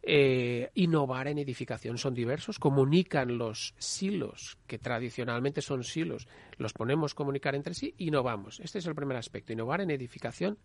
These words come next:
en proceso. Uno. Dos, eh,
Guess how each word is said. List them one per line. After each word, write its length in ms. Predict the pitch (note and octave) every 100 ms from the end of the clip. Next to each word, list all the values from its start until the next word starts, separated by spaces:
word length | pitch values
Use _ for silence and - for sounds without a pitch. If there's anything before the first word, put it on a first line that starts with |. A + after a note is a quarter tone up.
| _
en 120 | C#3 C#3
proceso. 540 | A#2+ - G#2 - - -
Uno. 300 | D#3 B2 G#2
Dos, 400 | C3 G3 B3 - - - - - - - - -
eh, 360 | D#3+ D3+ C#3+